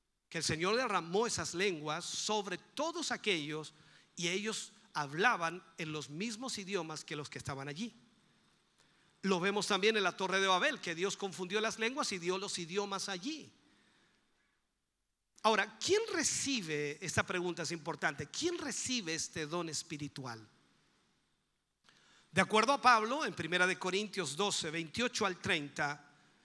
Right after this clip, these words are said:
dice, "Y a unos puso Dios en la iglesia, primeramente apóstoles, luego profetas, lo tercero, maestros, luego los que hacen milagros, después", dice,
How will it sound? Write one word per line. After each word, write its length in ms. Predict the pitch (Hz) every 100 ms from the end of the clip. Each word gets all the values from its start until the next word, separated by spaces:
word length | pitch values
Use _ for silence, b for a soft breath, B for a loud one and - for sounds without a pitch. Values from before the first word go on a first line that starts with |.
| b b
dice, 280 | 185 185 214
"Y 100 | 190
a 60 | 196
unos 340 | 285 311 -
puso 380 | - 254 - 202
Dios 380 | 185 202 220 214
en 120 | 185
la 80 | 170
iglesia, 720 | 160 196 170 165 151 170 208 B B B -
primeramente 1040 | 175 165 175 294 320 226 190 - 180 185 -
apóstoles, 1160 | 139 - 233 - - 165 151 156 - - - - b b
luego 420 | - 160 185 196 233
profetas, 1000 | 214 190 175 147 - 156 226 - - - B B
lo 240 | 170 185 185
tercero, 800 | 180 165 - 233 196 165 208 -
maestros, 1300 | 170 170 165 160 180 233 - - - 156 156 165 - - B B
luego 440 | 175 220 262 320
los 240 | 277 233 -
que 140 | 180
hacen 280 | 190 - 247
milagros, 680 | 269 233 190 180 226 - 220
después", 880 | 277 - - - 359 370 339 - -
dice, 400 | 262 208 277 277